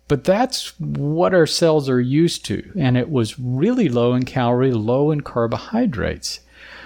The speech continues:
When we started farming, what we farmed were grains and beans because they offered high levels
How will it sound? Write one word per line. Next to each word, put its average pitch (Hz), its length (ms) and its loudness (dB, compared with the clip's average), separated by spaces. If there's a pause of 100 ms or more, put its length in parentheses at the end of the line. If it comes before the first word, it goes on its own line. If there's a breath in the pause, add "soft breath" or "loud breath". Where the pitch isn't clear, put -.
(280 loud breath)
When 165 260 2
we 190 100 4
started 135 380 0
farming, 165 480 2
what 131 180 0
we 135 120 0
farmed 147 460 0
were 110 220 0
grains 104 680 0
and 113 420 0
beans 135 440 2
because 107 440 -4
they 117 300 -2
offered 104 500 -6
high 120 320 -4
levels 95 560 -2